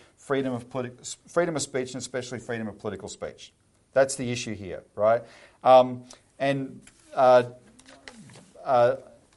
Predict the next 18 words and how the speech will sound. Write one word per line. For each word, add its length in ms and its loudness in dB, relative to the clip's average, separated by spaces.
I'll 60 -4
just 180 -6
read 240 2
you 80 -4
some 240 2
of 80 0
the, 320 2
some 200 0
of 60 -4
the 80 -2
excerpts 400 -4
from 160 -10
this, 380 -8
uh, 200 2
quite 320 0
quickly. 460 -8
Um, 460 4
uh, 300 2